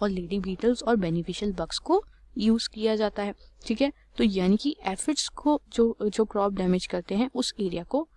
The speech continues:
बचाने के लिए। ठीक है, इसके अलावा जो है क्या आते हैं, मीली बग्स भी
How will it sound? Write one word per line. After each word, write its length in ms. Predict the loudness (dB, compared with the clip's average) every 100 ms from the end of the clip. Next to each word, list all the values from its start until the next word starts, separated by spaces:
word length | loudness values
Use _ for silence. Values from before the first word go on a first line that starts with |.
| -8 -2
बचाने 360 | 0 0 -4 -4
के 140 | -6
लिए। 140 | -8 -8 _ -10
ठीक 100 | -8
है, 80 | -8 -10 _ -6
इसके 200 | 0 2
अलावा 360 | 2 0 0 0
जो 140 | 0
है 160 | 0 0
क्या 200 | 0 -2
आते 220 | -2 -2
हैं, 200 | 4 8
मीली 440 | 8 8 4 2
बग्स 340 | 2 -4 -8 -2
भी 160 | 2